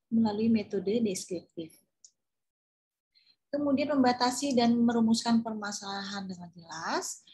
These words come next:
kemudian menentukan tujuan dan manfaat penelitian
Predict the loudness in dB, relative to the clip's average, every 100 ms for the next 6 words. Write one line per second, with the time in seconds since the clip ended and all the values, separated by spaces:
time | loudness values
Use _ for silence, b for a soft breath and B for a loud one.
0 | B B -4 0 2 4 6 6 6 2
1 | 0 -2 2 4 4 2 -2 -2 -4 -8
2 | -14 -12 -14 -12 -14 -12 -12 -8 -4 -4
3 | -4